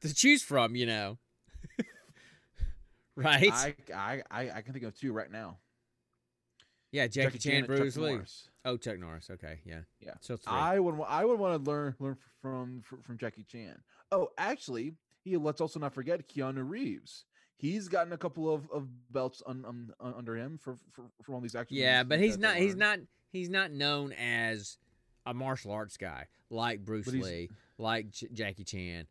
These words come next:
Speaker 1: like,
Speaker 2: True.
Speaker 1: um, you know, he's not known for that, right?
Speaker 2: True.
Speaker 1: So
Speaker 2: True, but I mean, like, like, like, I would love to learn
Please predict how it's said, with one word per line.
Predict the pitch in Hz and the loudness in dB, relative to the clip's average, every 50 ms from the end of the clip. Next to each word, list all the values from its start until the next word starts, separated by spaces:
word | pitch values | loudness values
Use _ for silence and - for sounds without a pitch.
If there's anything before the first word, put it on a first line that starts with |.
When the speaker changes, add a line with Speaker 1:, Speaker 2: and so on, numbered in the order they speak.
| _ _ _ _ _ | _ _ _ _ _
Speaker 1:
like, | 107 98 98 104 101 95 - - - - | -6 -4 -2 -2 -2 -4 -6 -10 -12 -6
Speaker 2:
True. | 95 92 92 | -4 -2 -2
Speaker 1:
um, | 87 82 80 80 80 - _ _ | -2 -4 -6 -8 -12 -18 _ _
you | - 139 135 | -8 -6 -4
know, | 135 | -2
he's | 156 156 156 | -2 0 0
not | 180 180 165 139 | 0 0 0 0
known | 135 139 139 143 131 | 0 0 0 0 -2
for | - - 98 | -4 -8 -8
that, | 80 64 50 - - _ _ | -8 -8 -10 -12 -16 _ _
right? | 90 90 92 92 95 - - _ _ _ _ _ _ _ | -8 -8 -6 -6 -6 -8 -10 _ _ _ _ _ _ _
Speaker 2:
True. | 151 139 110 95 90 90 92 - _ _ _ _ _ _ _ _ _ _ _ _ | -6 -4 -4 -4 -4 -6 -8 -12 _ _ _ _ _ _ _ _ _ _ _ _
Speaker 1:
So | - - 113 104 98 95 90 | -16 -14 -12 -10 -10 -12 -12
Speaker 2:
True, | - 139 127 110 | -8 -6 -4 -4
but | 104 117 113 117 | -4 -4 -4 -4
I | 117 117 | -4 -6
mean, | 117 120 120 120 117 | -6 -6 -8 -8 -6
like, | 117 113 113 110 - - _ _ _ _ _ _ _ | -6 -6 -6 -6 -8 -12 _ _ _ _ _ _ _
like, | 120 120 - | -6 -6 -4
like, | 123 123 - - - - | -4 -6 -8 -10 -8 -2
I | 151 185 | 0 2
would | 208 202 160 151 | 2 2 2 2
love | 156 151 139 - | 0 0 -2 -4
to | - 147 | -6 -6
learn | 127 123 131 131 131 127 | -4 -2 -2 -2 -4 -6